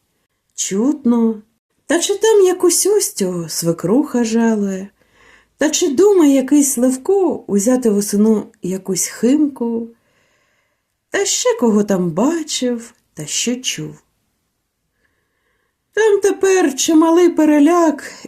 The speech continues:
і розрух, — отказує Максим. «А що там таке? Що таке?» — перехоплює тітка. Цікава була старенька.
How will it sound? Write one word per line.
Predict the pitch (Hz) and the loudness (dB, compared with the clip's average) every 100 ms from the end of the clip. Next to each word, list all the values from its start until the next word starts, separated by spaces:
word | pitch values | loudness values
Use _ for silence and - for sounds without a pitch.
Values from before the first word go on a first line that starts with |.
| - | -2
і | 254 | 2
розрух, — | 262 233 269 339 - - - _ _ _ _ | 4 4 4 4 2 -6 -20 _ _ _ _
отказує | 160 156 - 202 226 214 196 | -16 -14 -8 -6 -4 -4 -4
Максим. | 185 185 - - 139 139 - _ _ _ _ _ _ _ _ _ _ _ _ | -8 -12 -10 -12 -12 -18 -20 _ _ _ _ _ _ _ _ _ _ _ _
«А | - | -6
що | 285 - 339 | -4 -2 -2
там | - 160 | -2 -6
таке? | 156 202 - 147 143 _ _ _ _ _ _ _ _ | -6 -6 -6 -10 -12 _ _ _ _ _ _ _ _
Що | - - 294 | -12 -6 -4
таке?» — | 302 392 226 - - _ _ _ _ _ _ _ _ _ _ _ _ | -4 -4 -6 -6 -12 _ _ _ _ _ _ _ _ _ _ _ _
перехоплює | 175 175 170 - 302 302 247 240 | -4 -2 -2 0 -2 -2 -2 -2
тітка. | 240 156 151 - 165 - _ _ _ _ _ _ _ _ _ - - | -6 -12 -12 -20 -20 -20 _ _ _ _ _ _ _ _ _ -20 -12
Цікава | - 320 311 453 277 | -6 -4 0 0 0
була | 156 156 156 | -2 -4 -4
старенька. | - 160 147 143 147 - | -6 -6 -6 -8 -12 -20